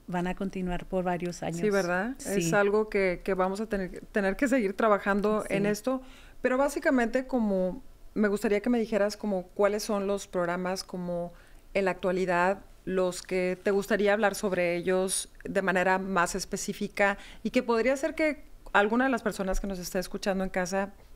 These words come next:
Speaker 2: dijeran, "Bueno, esto es lo que necesito escuchar en este momento".
Speaker 1: Bueno, uno de los programas más importantes que tenemos es para ayudar a familias a ser dueños de su propio hogar. En inglés lo llamamos Down Payment Assistance,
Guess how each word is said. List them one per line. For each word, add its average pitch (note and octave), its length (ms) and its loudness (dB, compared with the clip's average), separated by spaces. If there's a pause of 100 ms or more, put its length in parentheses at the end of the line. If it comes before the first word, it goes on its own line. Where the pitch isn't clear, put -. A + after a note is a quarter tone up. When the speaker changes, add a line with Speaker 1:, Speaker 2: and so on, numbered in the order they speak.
(240)
Speaker 2:
dijeran, G3 320 2
"Bueno, A3+ 200 4
esto A3+ 140 -4
es A#3 40 0
lo B3 80 2
que A#3+ 80 -2
necesito A#3+ 380 2
escuchar A#3 340 0
en G3+ 80 0
este G#3 160 -2
momento". F#3+ 500 -2 (240)
Speaker 1:
Bueno, G3 300 4
uno G#3 140 8
de A3+ 80 6
los B3+ 140 4
programas G#3 760 2
más F#3+ 380 4
importantes G#3 560 0
que A3+ 120 -2
tenemos F#3+ 760 0
es F#3 240 2
para G3+ 180 2
ayudar F#3+ 340 2
a F#3+ 200 4
familias F#3 800 0
a F3+ 160 -2
ser F3+ 320 -2
dueños F3+ 360 -2
de F#3 120 -4
su - 160 -6
propio E3 420 -6
hogar. - 200 -8 (520)
En F#3+ 140 4
inglés F#3 420 4
lo A3 100 2
llamamos F3 760 2
Down E3+ 220 0
Payment G3+ 320 0
Assistance, A3+ 560 -2